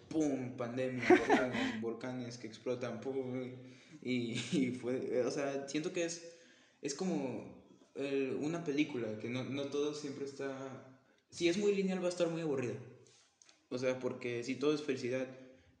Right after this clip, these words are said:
Speaker 1: si todo es oscuridad también, tienes que... Eh, <laughs> pues sí, va a estar como que muy lineal, muy aburrida. Por eso de repente es como que luz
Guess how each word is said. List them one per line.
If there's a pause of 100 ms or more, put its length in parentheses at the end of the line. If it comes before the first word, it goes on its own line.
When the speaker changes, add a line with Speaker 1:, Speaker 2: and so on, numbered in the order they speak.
(200)
Speaker 1:
si
todo
es (420)
oscuridad (120)
también, (400)
tienes
que... (420)
Eh,
<laughs>
pues
sí,
va
a
estar (140)
como
que
muy
lineal,
muy
aburrida. (360)
Por
eso
de
repente
es
como
que
luz